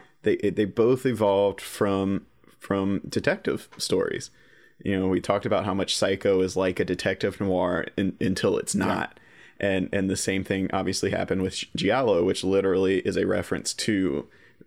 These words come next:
Speaker 1: that, uh, genre evolving from detective stories.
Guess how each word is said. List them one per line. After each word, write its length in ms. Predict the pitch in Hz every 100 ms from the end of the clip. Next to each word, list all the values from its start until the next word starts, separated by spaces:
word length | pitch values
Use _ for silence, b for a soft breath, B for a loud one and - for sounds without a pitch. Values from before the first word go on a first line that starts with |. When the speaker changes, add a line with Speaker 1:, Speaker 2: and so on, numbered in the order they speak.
| -
Speaker 1:
that, 340 | 95 87 - _ _ - - - 117
uh, 260 | 101 90
genre 480 | 95 98 107 95 95 - - _ -
evolving 560 | 107 98 98 95 92
from 520 | 90 - 95 90 92 - _ -
detective 420 | 110 131 - 87
stories. 460 | - 62 65 69